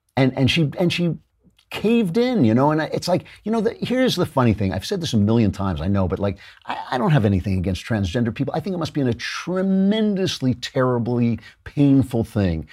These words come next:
to feel out of place with your gender, right? To feel that, I don't know, you know, somehow I'm really a woman. I don't even know what that means exactly. Well, I do know what it means because we know men and women are different.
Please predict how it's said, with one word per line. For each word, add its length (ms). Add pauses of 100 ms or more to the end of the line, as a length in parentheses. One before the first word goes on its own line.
(160)
to 80
feel 420
out 160
of 140
place 340
with 140
your 100
gender, 380
right? 260
To 80
feel 440
that, 180
I 180
don't 160
know, 280
you 100
know, 80
somehow 480
I'm 120
really 220
a 60
woman. 340 (200)
I 40
don't 120
even 120
know 80
what 120
that 120
means 420
exactly. 440
Well, 100
I 80
do 180
know 120
what 120
it 60
means 240
because 240
we 100
know 140
men 160
and 80
women 220
are 80
different. 360